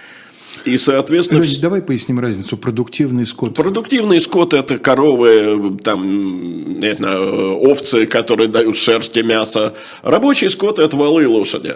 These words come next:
Speaker 1: То есть те, на котор-, на которых производится работа, пашня.
Speaker 2: Мгм.
Speaker 1: Э, пахота, точнее.
Speaker 2: То есть вся ценность которых именно в их работе, а не в том, что с них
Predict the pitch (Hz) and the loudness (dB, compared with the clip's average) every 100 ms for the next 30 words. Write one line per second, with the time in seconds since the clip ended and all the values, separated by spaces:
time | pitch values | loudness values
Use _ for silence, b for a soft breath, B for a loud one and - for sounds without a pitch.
0 | - 101 107 185 214 131 127 180 131 123 | -8 -6 -2 0 0 0 0 -2 -2 -2
1 | 120 113 110 - 120 175 - 127 117 139 | 0 0 0 -2 -2 -2 -2 -2 2 2
2 | 160 - 123 143 120 101 - - - 120 | 2 2 2 2 0 0 -8 -12 -2 -2
3 | - - - _ B B 135 165 160 B | -2 -10 -14 _ B B -2 -2 -8 B
4 | B B - 104 - 143 - - - - | B B -8 -2 2 2 2 -10 -10 -12
5 | - - - - 151 - 180 160 - 160 | -12 -14 -6 0 0 0 0 0 -2 -2
6 | 135 - 208 302 277 214 196 160 147 156 | -2 -4 -2 -2 -2 0 0 0 0 -2
7 | 139 131 123 131 - 104 135 113 110 - | -4 -4 0 -2 -2 -6 -4 -2 -4 -2
8 | 175 - 143 135 143 165 | -4 -2 -4 -2 -2 -2